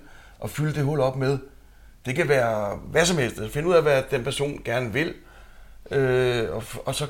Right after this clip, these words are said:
gør det. Øh, det kan være i lære som et eller andet, selvom man, øh, hverken regner og skrive, så gør, så gør det alligevel for at fylde det der hul op, øh, som, som lige pludselig er en tomhed, for det er en tomhed, man har lige pludselig inde i sig. Øh, jeg var heldig, tror jeg, igen,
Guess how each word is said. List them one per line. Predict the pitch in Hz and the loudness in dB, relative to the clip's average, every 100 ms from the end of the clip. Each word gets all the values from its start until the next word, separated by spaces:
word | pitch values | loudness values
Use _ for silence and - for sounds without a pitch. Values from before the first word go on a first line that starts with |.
| - | 0
gør | 151 | 2
det. | 160 135 139 - - - - - | 2 0 -4 -8 -18 -18 -20 -10
Øh, | - 123 117 | -4 -4 -4
det | 143 | -4
kan | 147 | -2
være | 107 95 87 95 95 - - - | 0 0 -4 -6 -16 -20 -20 -12
i | 123 | -6
lære | 107 117 127 | 0 2 2
som | 120 | 0
et | |
eller | 120 | -2
andet, | 107 123 113 | -2 -2 -4
selvom | 131 | -2
man, | 139 127 117 | -2 -2 -2
øh, | 98 | -4
hverken | 107 117 135 | 0 0 0
regner | 107 123 | -2 -2
og | |
skrive, | - 104 135 - - - - | -2 -4 -4 -6 -18 -20 -20
så | - 175 | -12 -10
gør, | - 180 165 - | 0 0 0 -4
så | - | -6
gør | 165 170 | 0 2
det | |
alligevel | 170 180 180 | 2 2 0
for | 160 | 0
at | 156 | -2
fylde | - 147 | -2 -4
det | 151 | -2
der | 156 | -2
hul | 127 143 | 0 -2
op, | 69 117 - - - - - - - - | 2 0 0 -18 -20 -20 -20 -20 -20 -6
øh, | 131 127 | -2 -2
som, | 123 123 | -2 -4
som | 113 131 | -4 -2
lige | 139 | -2
pludselig | 143 131 | -2 -2
er | 127 | -2
en | |
tomhed, | 123 110 135 | -2 -4 -4
for | |
det | 139 | 0
er | 170 | 0
en | |
tomhed, | 220 143 127 113 - - - - - | 2 -2 -4 -8 -12 -20 -20 -20 -18
man | - | -8
har | 120 - | -6 -4
lige | 123 | -6
pludselig | 117 113 120 101 - | -8 -8 -8 -6 -4
inde | 110 | -4
i | 107 | -6
sig. | 110 127 - - - - - - | -8 -14 -18 -20 -20 -20 -20 -14
Øh, | - 120 117 113 110 107 | -6 -2 0 0 2 4
jeg | 143 | 6
var | 196 | 6
heldig, | 156 175 214 | 4 0 -2
tror | 147 131 | 0 0
jeg, | 131 | 0
igen, | 123 160 | 2 2